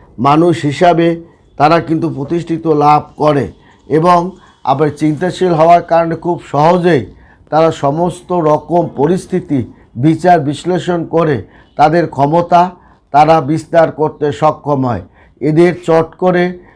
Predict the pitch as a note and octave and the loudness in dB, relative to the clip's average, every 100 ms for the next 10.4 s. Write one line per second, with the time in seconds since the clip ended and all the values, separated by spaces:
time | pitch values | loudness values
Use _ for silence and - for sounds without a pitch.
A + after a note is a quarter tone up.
0 | _ - D#3 E3+ E3+ F3 D#3+ B2+ D#3 D3 | _ -2 0 0 -2 -2 -2 -2 0 2
1 | D3+ D3 D#3 E3 F3 D#3 C3+ D3 C#3+ B2 | 2 2 0 -2 -2 -4 2 2 2 -2
2 | F#2+ - - - C#3 D3 F3 F3+ F3 F3+ | -8 -14 -20 -8 -6 -2 0 0 0 -4
3 | D3+ C#3 D#3 E3+ E3+ C#3+ F3 F3 - - | 0 0 0 -2 -4 -4 -4 -4 -10 -20
4 | _ - D#3+ E3+ E3+ E3+ - C#3 F3 E3 | _ -2 0 0 -2 -2 0 2 2 0
5 | F3 D3 D3+ F#3+ G3 F3+ E3 D#3 D3 C#3+ | 0 0 0 0 2 0 0 -4 -4 2
6 | C#3 D#3 - _ _ - D3 D#3 D3 C#3 | 2 2 -8 _ _ -6 -2 2 2 0
7 | D3 D3+ D3 C#3 C3+ C#3 B2 A#2+ C#3+ A#2 | -4 0 2 2 2 0 -2 0 0 -2
8 | E2 _ _ _ - D3 E3+ E3+ D3 C3 | -8 _ _ _ -4 2 2 2 0 0
9 | F3+ F3+ E3+ E3+ D#3+ D3+ C3+ C#3+ - F3+ | -2 -2 -2 -2 0 0 -2 -6 -2 -2
10 | D#3+ F3 F3 | 4 2 2